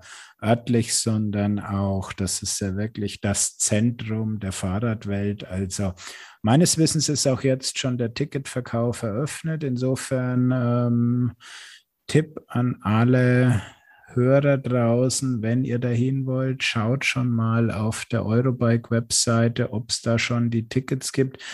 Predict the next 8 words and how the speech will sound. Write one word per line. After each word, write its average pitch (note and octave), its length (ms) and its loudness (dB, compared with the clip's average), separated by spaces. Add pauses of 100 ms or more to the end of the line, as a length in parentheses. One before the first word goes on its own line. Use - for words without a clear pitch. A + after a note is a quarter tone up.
(300)
Meines A#2+ 640 2
Wissens C3 460 -2
gibt - 400 -12
es - 200 -6
dieses G#2 440 -2
Jahr A#2+ 240 4
wieder A2+ 340 2
zwei A2 960 4